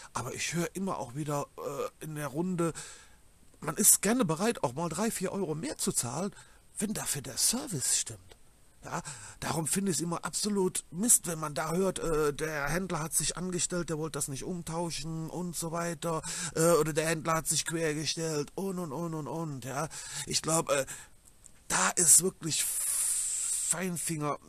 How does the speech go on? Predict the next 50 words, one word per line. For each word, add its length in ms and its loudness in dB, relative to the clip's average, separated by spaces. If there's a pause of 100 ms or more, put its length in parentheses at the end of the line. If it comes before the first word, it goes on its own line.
(320)
äh, 60 -6 (260)
äh, 440 -2
äh, 160 -4
wie 40 -2
sagt 140 -4
man, 140 -6
Fingerspitzen 640 2
für 160 2
Gefühl. 400 0
Man, 160 -4
da 60 -2
muss 180 2
man 160 0
wirklich, 580 0 (280)
äh, 100 0 (100)
als 240 6
Händler 360 2
oder 200 0
auch 160 -2
als, 280 2
als, 260 4
als 260 2
Geschäft, 440 -4
wenn 100 -6
man 100 -6
heute 200 -2
noch 100 -4
so 80 -4
einen 100 -6
Laden 360 0
hat, 160 0 (320)
so 80 0
einen 80 -8
P 140 -2
C, 360 4
äh, 340 2
Computerladen, 760 0 (600)
da 160 -8
muss 180 -2
man 140 -2
schon 240 0
einen 240 -2
da 100 0
stehen 320 -2
haben, 200 -4
der 160 -8
wirklich 280 -8
s-, 240 2
bisschen, 640 4
bisschen 600 0